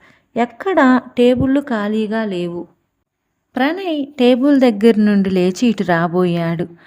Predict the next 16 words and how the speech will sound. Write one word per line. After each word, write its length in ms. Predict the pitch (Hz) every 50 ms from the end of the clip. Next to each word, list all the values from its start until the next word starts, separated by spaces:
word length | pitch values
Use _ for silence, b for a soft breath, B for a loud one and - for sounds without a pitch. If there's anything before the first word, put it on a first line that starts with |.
| b b b b b b
అనురాగ్ 440 | - 214 233 277 311 311 320 320 320 - -
ఇక 300 | 202 - 196 190 - 196
చేసేది 420 | 185 190 196 - 240 226 214 220
లేక, 440 | 196 196 185 180 180 - 277 294 262 B B B B B B B B - -
"పద 180 | 220 220 220 285 294 277
నీరజ, 420 | 233 208 196 202 190 196 185 180 196
అక్కడ 560 | 196 202 196 - - 190 - - - 196 196
టేబుల్ 460 | 190 190 - 196 202 208 214 254 269
ఖాళీగా 680 | 247 - 233 202 190 196 202 208 214 208 196 208 208 208
ఉంది" 420 | 196 190 185 180 180 180 190 190 185
అంటూ 360 | - 175 170 180 - 320 339
అటు 220 | 311 - 170 180
నడిచాడు. 580 | 175 175 165 165 170 165 - 185 175 175 165 165 b b b b b b b _ _ _ _ -
అక్కడ 360 | 208 233 - - - 254 240
ప్రణయ్తో 600 | 233 - 233 220 220 233 277 349 359 349 339 320
పాటు 520 | 294 - 220 208 202 196 - 202 202 196